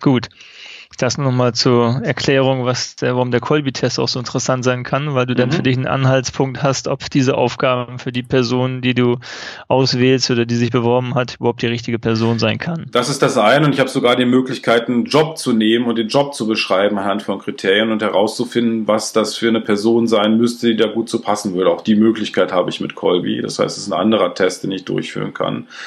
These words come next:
Speaker 2: Kann dann also für den Job schon mal vorqualifizieren und gucken, wie könnte denn die Person aussehen,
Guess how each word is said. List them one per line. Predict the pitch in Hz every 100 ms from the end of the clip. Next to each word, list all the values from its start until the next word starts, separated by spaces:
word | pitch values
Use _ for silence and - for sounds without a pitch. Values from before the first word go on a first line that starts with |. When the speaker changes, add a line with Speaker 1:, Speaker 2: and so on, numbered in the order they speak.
| - -
Speaker 2:
Kann | - 104
dann | 104
also | 98 104
für | - 110
den | 104
Job | 104 101
schon | - 107
mal | 101
vorqualifizieren | - 110 110 113 107 110 110 - 113 113 113
und | 107
gucken, | - 110 117 104
wie | 107 104
könnte | 104 104 104
denn | 101 101
die | 101
Person | 101 95 95 98
aussehen, | 76 87 - 50 -